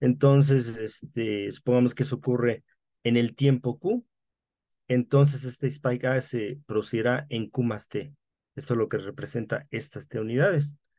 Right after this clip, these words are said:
Por ejemplo, si T es igual a cero, pues el spike se va a producir inmediatamente. Pero si T es igual a uno, entonces el spike abandonará la, abandonará la neurona en el,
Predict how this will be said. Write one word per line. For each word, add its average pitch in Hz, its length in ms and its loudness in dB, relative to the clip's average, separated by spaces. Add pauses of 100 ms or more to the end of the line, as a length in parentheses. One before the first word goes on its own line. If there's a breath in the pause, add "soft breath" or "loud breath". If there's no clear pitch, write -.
(260)
Por 175 80 6
ejemplo, 180 200 4
si 147 120 4
T 151 140 2
es 151 120 2
igual 147 260 8
a 131 40 6
cero, 147 420 4
pues - 140 -8
el 113 80 -2
spike 110 320 -4
se - 160 -8
va 110 80 0
a 110 60 0
producir 110 360 -2
inmediatamente. 123 640 0 (640)
Pero 123 200 4
si 123 180 -2
T - 420 0
es 156 260 -2
igual 147 280 6
a 131 80 2
uno, 160 400 4 (400)
entonces 135 380 0
el 127 180 0
spike 123 640 -4
abandonará 117 380 0
la, 123 200 0 (200)
abandonará 120 680 0
la 151 140 4
neurona 147 560 2 (460)
en 120 160 -2
el, 117 200 -6